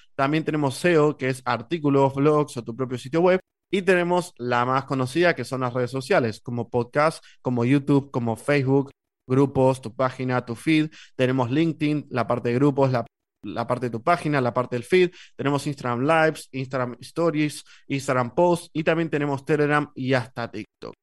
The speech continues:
Y luego tenemos ya las estrategias de pago. Aquí es donde llegamos a nuestro cliente a través de publicidad de pago. Y tenemos publicidad de Facebook, publicidad de Google, publicidad de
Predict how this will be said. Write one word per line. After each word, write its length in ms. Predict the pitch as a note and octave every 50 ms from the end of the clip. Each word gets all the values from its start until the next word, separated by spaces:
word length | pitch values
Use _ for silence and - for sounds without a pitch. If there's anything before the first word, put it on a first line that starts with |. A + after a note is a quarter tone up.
| _ _ _ _ _ -
Y 40 | E3
luego 160 | F#3+ G3 G3
tenemos 280 | F#3+ F#3 F#3 F#3 D#3
ya 140 | - F3+ E3+
las 160 | F3 E3 -
estrategias 600 | D3+ C3+ - C#3 C3 B2+ C#3 C3+ B2 C#3+ C3+ B2
de 120 | B2 A#2 A2+
pago. 300 | - - D#3+ D3 B2 A2+
Aquí 180 | G#2+ G#2+ -
es 60 | C#3 C#3+
donde 340 | D3+ D#3 D3+ D#3 E3 D#3+ - - _ _ _ -
llegamos 480 | - B2+ B2 B2+ C#3 C#3+ D3 D3 C#3+ - _
a 160 | B2 C#3 C#3+
nuestro 300 | D3 D3 C3 - - C3
cliente 300 | B2 C#3+ D#3+ F3+ F#3+ F#3+
a 20 |
través 220 | F#3 B2+ B2+ C3 C#3
de 80 | C3
publicidad 380 | A#2+ A#2+ B2 A#2 - - C3 A#2+
de 80 | A#2+ -
pago. 340 | F#3 F3+ C3+ A2+ A2 - _
Y 120 | - B2+
tenemos 340 | B2 C#3 C3+ C#3+ C3 A#2 -
publicidad 420 | - A#2 A#2 A#2+ A2 - B2+ B2
de 60 | B2 A#2+
Facebook, 420 | - F3 E3+ E3+ E3 F#3 A3 G#3+ _ _ _ _ _ _ _
publicidad 640 | - B2+ B2+ B2 B2 A#2+ - - B2 B2 B2 A#2+
de 80 | A#2 A2+
Google, 400 | B2 E3 F3 D#3+ D3+ D#3 F3 G3 - - - - _ _
publicidad 720 | - C#3 C#3 C#3 C3 C3+ - C3+ C3+ C3+ C#3 C#3+ - - - _
de 280 | A2 - A#2+ A#2+ A#2+